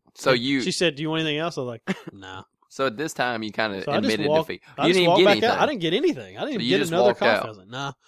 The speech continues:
Speaker 2: So I went back, got in my car, and, uh, I was about to leave, and I was like, "Fuck this." <laughs> I know I'm right. So, and you don't wanna deal with me when I know I'm right. Like, you may think you're right, but when
Speaker 1: You
Speaker 2: I know
Speaker 1: almost, you are on the verge of defeat.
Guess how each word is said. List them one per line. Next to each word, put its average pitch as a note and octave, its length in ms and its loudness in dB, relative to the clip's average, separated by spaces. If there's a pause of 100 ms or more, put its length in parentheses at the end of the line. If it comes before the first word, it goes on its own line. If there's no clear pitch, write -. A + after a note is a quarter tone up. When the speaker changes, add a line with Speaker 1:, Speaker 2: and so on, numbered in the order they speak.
(220)
Speaker 2:
So D3 120 -6
I E3+ 40 0
went G#3+ 140 -2
back, F#3 220 0 (260)
got C#3+ 180 0
in D3+ 60 -4
my D#3 80 -4
car, F2+ 340 -10 (240)
and, D3 220 -6
uh, G#2 240 -6 (280)
I D#3+ 60 -2
was E3+ 100 -2
about F#3 180 2
to D#3+ 80 -8
leave, F3+ 240 2
and C#3 80 -10
I - 40 -10
was A#2 80 -16
like, G#2 140 -16 (240)
"Fuck - 220 -8
this." - 240 -12 (560)
<laughs> F#3+ 420 -2 (440)
I E3+ 140 0
know F#3 220 2
I'm D#3 160 0
right. C#3+ 360 -4
So, G3+ 580 0 (300)
and E3+ 120 -2
you B3 80 -4
don't G#3+ 220 4
wanna F#3+ 240 0
deal D#3+ 220 4
with C#3 80 0
me C3+ 100 -2
when C3 160 -2
I B2+ 100 -4
know B2 280 -6
I'm F#2+ 160 -10
right. F#2+ 200 -10 (280)
Like, D3 160 -2
you B3 80 -8
may C#4 140 0
think - 280 -4
you're G#3 100 -2
right, G#3 160 2
but C3 80 -12
when G#3+ 140 -2
Speaker 1:
You C4 60 6
Speaker 2:
I D4+ 40 2
know A3+ 100 2
Speaker 1:
almost, F3 640 8
you F3+ 160 6
are F3 80 8
on D#3+ 80 0
the C#3 80 4
verge C#3 380 4
of C3 80 -4
defeat. A#2 440 0